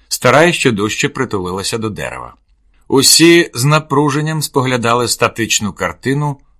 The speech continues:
в очікуванні бурі. "Підійди сама, бо буде гірше". Останнє слово прогриміло, мов рев дикого лева.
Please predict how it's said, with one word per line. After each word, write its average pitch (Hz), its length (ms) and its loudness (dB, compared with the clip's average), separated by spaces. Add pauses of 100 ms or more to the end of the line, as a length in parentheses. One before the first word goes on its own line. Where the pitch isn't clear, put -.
(160)
в 101 140 -4
очікуванні 135 920 0
бурі. 92 520 -4 (800)
"Підійди 113 460 0
сама, 87 480 -2 (560)
бо 104 200 -4
буде 120 300 4
гірше". 98 600 -2 (540)
Останнє 156 500 2
слово 151 440 4
прогриміло, 135 720 4
мов 131 260 2
рев 123 260 2
дикого 110 500 0
лева. 76 460 -4